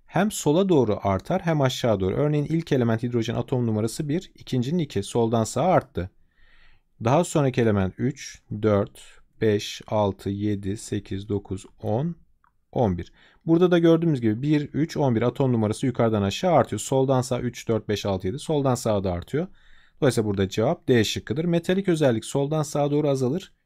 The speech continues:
Yukarıdan aşağı artar ama soldan sağa doğru azalır.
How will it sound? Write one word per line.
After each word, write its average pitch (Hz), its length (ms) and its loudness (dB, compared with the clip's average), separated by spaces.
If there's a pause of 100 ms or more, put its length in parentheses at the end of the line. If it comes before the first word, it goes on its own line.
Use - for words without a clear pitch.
Yukarıdan 131 380 2
aşağı 139 280 0
artar 143 220 0
ama 120 140 0
soldan 117 340 -2
sağa 110 260 -2
doğru 104 180 0
azalır. 107 400 -4